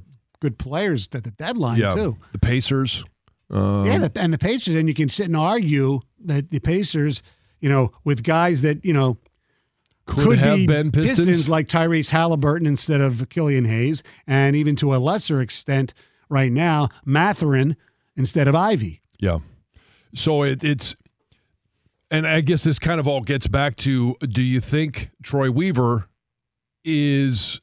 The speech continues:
Speaker 2: on pace to get this back to a playoff contender or somebody that could be, con-, you know, um, you know, contending for the East, Eastern Conference? I mean, it's, that's,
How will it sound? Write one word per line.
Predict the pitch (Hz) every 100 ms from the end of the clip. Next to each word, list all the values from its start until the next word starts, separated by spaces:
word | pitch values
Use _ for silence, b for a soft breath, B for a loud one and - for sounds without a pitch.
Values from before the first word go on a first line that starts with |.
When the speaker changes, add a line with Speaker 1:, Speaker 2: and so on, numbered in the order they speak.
| -
Speaker 2:
on | 147 160 160
pace | - 127 180 160
to | - 151
get | 123 151 -
this | 143 143 123
back | 135 139 147
to | - 143 143
a | 135 135
playoff | - 143 151 147 147
contender | - 135 - 202 202 120 123 - b b b -
or | 143 143
somebody | - 151 165 151
that | 147 -
could | 151 131
be, | 147
con-, | - 131 139
you | 143
know, | 127 104 b b b _
um, | 113 95 104 104 - _ -
you | 110
know, | 80 _ _ _ -
contending | 165 135 170 165
for | 139
the | 123 131
East, | 170 - - - _ _ -
Eastern | 143 160
Conference? | 123 139 160 214 -
I | 165
mean, | 170
it's, | 170 - - b b
that's, | 123 190 196